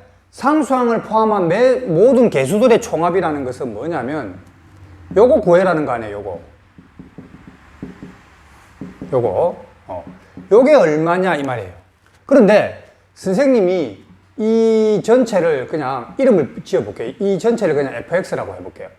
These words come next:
그러면 여기다가 일을 집어넣어 보세요. 일. X에다가.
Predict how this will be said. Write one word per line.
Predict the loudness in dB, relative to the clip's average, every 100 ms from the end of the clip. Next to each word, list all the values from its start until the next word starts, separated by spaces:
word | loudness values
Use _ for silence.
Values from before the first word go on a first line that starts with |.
| _ -20 _ _ _ -20 -20 _ _ _ _ _
그러면 | 4 4 4 0 -4 -14 _ _
여기다가 | 0 4 4 4 4 2 -2 -2
일을 | 2 2 2
집어넣어 | 0 0 -4
보세요. | -8 -10 -14 -10
일. | -10 -10 _ _ _ _ _ _ _ -10
X에다가. | -8 -6 -8 -8 -8 -10